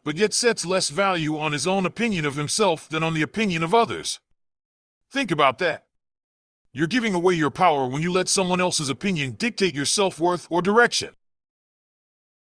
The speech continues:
So how do you handle it? First, differentiate between constructive criticism and mere opinion. Constructive criticism is about your actions or mission. It's intended to help. Opinion is often just noise,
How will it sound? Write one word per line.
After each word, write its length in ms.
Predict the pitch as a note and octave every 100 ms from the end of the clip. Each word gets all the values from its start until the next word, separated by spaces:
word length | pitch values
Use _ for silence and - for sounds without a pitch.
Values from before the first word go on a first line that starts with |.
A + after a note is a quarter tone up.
| _
So 240 | - - F#3
how 140 | G#3+
do 80 | A#3+
you 180 | G#3+ G3
handle 380 | G#3 B3+ D3+ G#2+
it? 120 | F2+ _ _ _ _ _ _ _ _ _
First, 520 | - B3 E3+ - - _ _
differentiate 640 | A#3 A3 G#3 A3 F3 D#3 B2+
between 340 | D3 F3 F3
constructive 540 | D#3+ D3+ - G#3+ F#3+
criticism 580 | - A#3 F#3 - C#3+ D#3
and 240 | D#3 D3 D#3+
mere 200 | G#3 D3+
opinion. 480 | - E3 A2 D2+ _ _ _ _ _ _ _ _ _
Constructive 560 | - D#3 - C4 - F#3+
criticism 560 | - A3 C#3+ C#3+ C#3+ D3
is 100 | C3
about 280 | E3 D#3+
your 100 | D3
actions 420 | F3 G#3 - G3 -
or 140 | D#3
mission. 520 | E3 F#3+ G#3 - G2 _ -
It's 160 | D#3+ E3+
intended 440 | D#3+ A3 A3+ F#3+
to 100 | F3+
help. 340 | F#3+ D3 - _ _ _ _ _ _ _ _ _ -
Opinion 500 | C#3 - C4 G3 D#3
is 160 | C#3
often 300 | F3 F3+ E3
just 220 | C#3 E3+ D3
noise, 540 | F3 F#3 A2+ F#2 -